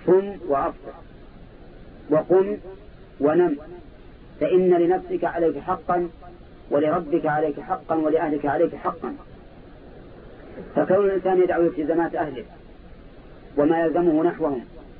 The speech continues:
ليعتكف، هذا قصور منه في العلم وقصور في الحكمة أيضا، لأن قيام الإنسان بواجب أهله أفضل من كونه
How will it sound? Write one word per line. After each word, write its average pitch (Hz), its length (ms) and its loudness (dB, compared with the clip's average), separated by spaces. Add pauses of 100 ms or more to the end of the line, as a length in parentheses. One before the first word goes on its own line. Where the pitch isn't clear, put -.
(140)
ليعتكف، 180 640 2 (640)
هذا 160 320 0
قصور 165 460 0
منه 156 400 4
في 139 60 -4
العلم 160 240 2 (1700)
وقصور 196 540 2
في 175 80 0
الحكمة 151 380 0
أيضا، 123 220 -2 (1500)
لأن 175 340 4 (140)
قيام 185 320 2
الإنسان 165 640 0
بواجب 160 500 2
أهله 175 540 2 (100)
أفضل 196 460 0
من 165 180 4
كونه 175 460 4